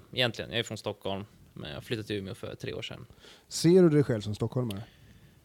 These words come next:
Speaker 1: Ja, det gör jag.
Speaker 2: Ja.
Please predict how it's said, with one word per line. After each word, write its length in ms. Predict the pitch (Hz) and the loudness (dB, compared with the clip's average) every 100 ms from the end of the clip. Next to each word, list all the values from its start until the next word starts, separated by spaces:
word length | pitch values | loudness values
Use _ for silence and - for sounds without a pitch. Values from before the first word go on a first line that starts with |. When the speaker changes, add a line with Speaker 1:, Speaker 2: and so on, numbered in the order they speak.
| _ - - - | _ -10 -8 -8
Speaker 1:
Ja, 440 | - 147 131 92 - - _ _ _ _ _ _ | 2 6 6 4 -4 -14 _ _ _ _ _ _
det 120 | 113 | -6
gör 160 | 65 57 | -4 -6
jag. 120 | 60 - - - | -10 -16 -18 -8
Speaker 2:
Ja. 100 | 107 | -8